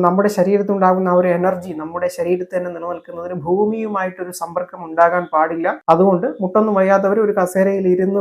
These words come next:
കൊണ്ട് ജപം ചെയ്യാം, പക്ഷേ കാല് നിലത്ത് തൊടാൻ പാടില്ല. അവിടെ ഒരു പുൽപ്പായ വിരിച്ചിട്ട് അതിന് മുകളിൽ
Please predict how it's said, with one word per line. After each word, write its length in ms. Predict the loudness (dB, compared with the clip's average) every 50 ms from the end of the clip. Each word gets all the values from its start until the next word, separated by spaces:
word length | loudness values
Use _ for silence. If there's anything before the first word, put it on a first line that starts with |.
| 0
കൊണ്ട് 220 | -2 -2 -4 -6 -8 -10 -12 -10 -8
ജപം 200 | -6 -4 -4 -4 -4 -4
ചെയ്യാം, 240 | -6 -6 -8 -8 -8
പക്ഷേ 260 | -12 -16 _ -8 -8 -8 -8 _ _ _ _ 2
കാല് 360 | 2 2 4 2 2 2 2 0 -2 -4 -4 -2
നിലത്ത് 260 | -2 -2 -2 0 0 0
തൊടാൻ 220 | 2 2 0 0 0 0
പാടില്ല. 360 | 0 0 0 0 0 2 2 0 -2 -4 -10 _ _ _ _ -6
അവിടെ 160 | -2 -2 -2
ഒരു 80 | -2 -2
പുൽപ്പായ 460 | -2 -4 -4 -6 0 2 4 4 4 4
വിരിച്ചിട്ട് 280 | 2 0 -4 -4 -2 0
അതിന് 160 | 0 0 -2 -4
മുകളിൽ 200 | -4 -6 -6 -6